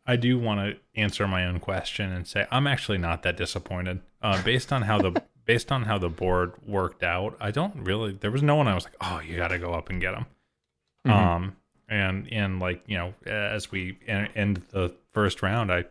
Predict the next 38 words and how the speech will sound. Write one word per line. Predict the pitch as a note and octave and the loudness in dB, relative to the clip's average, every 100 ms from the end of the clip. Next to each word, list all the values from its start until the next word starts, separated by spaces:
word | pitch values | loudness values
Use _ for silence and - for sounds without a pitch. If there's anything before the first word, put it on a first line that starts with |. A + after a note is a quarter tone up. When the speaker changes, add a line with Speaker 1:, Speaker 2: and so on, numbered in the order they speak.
| _ | _
Speaker 1:
still | - F#2+ F#2+ - | -10 -8 -8 -6
kind | - G2+ | -2 0
of | G#2 | 0
feel | A2 B2 | 2 2
that | A#2 - | 2 0
way, | G#2 G2+ - - - - | -2 -4 -8 -18 -20 -2
you | G2+ | 0
know, | F2+ | 0
especially | G#2 G2 - G#2 - | 0 0 2 0 2
with | G#2 - | -2 -2
the | G#2 | -2
Cavs, | - F#2 F#2 F#2 - - - - | 0 2 2 -2 -8 -14 -16 -4
you | A2 | 0
know, | E2 - - A#2+ B2 C3+ | 0 -4 -10 -8 -8 -6
playing | - C3+ E3 F3 | 2 4 6 4
a | E3 | 4
dangerous | D#3 D#3 E3+ F3 E3 | 4 4 6 6 4
game | - E3+ E3+ | 4 4 4
close | F3 F3 | 4 2
to | - | -2
the | E3 | -2
tax. | F3 F#3 F#3 - | 0 2 0 -2
It's | A#2+ | -2
kinda | - B2+ B2 | 2 4 4
nice | B2+ C3+ - | 4 2 2
not | A#2+ C3+ | 2 4
to | C3+ C3+ B2 - - | 2 2 -2 -8 -6
take | - A#2+ B2 | 0 2 4
on | A#2+ A#2+ A#2 | 4 4 2
needless | A2+ A#2 B2 - | 0 4 2 4
guaranteed | - B2 B2 B2+ A#2+ | 4 6 4 2 2
money. | A#2+ B2 C3+ - - | 2 2 0 -6 -8
Speaker 2:
That's, | A#2 G#2 - - | -6 -6 -10 2
that's | A#2+ A#2 | 6 6
a | |
Speaker 1:
Um, | A#2 | 6
Speaker 2:
good | A2 | 4
point. | G2 F#2+ | 0 -2